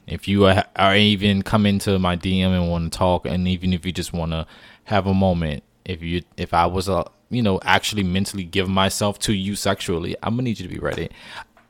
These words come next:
I don't need you painting on me. I don't need you saying, "Oh, well, I thought," and, "Oh, I did." Keep it clean, keep it cute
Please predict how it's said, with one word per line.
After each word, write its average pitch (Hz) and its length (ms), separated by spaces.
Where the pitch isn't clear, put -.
I 113 80
don't 123 140
need 135 140
you 160 120
painting 113 400
on 110 180
me. 107 320
I 95 80
don't 104 140
need 110 140
you 113 60
saying, 110 280
"Oh, 110 180
well, 101 180
I 107 120
thought," 110 460
and, 95 200
"Oh, 98 140
I 98 240
did." 98 600
Keep 92 180
it 87 100
clean, 101 400
keep 95 240
it 80 60
cute 87 340